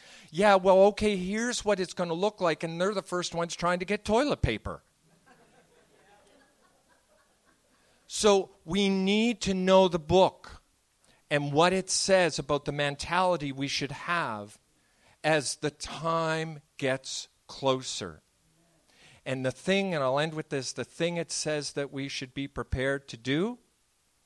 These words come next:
is suffer. The early church had two powerful truths in it.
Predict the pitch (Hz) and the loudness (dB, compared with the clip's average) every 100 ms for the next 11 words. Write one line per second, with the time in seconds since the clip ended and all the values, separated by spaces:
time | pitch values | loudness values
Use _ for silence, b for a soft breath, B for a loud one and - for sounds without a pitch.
0 | _ 95 87 - - 131 - 65 - _ | _ -8 -6 -8 -8 -8 -8 -10 -14 _
1 | _ _ _ _ _ _ _ _ _ _ | _ _ _ _ _ _ _ _ _ _
2 | _ _ _ _ _ _ b b b b | _ _ _ _ _ _ b b b b
3 | _ 87 107 175 180 - 175 147 139 107 | _ -2 2 4 2 0 -2 -2 -4 -6
4 | - - 190 196 196 - - 147 147 151 | -8 -6 -4 -4 -6 -10 0 2 2 0
5 | 139 - - 127 107 - 78 65 - | -6 -10 -8 -6 -6 -8 -14 -16 -20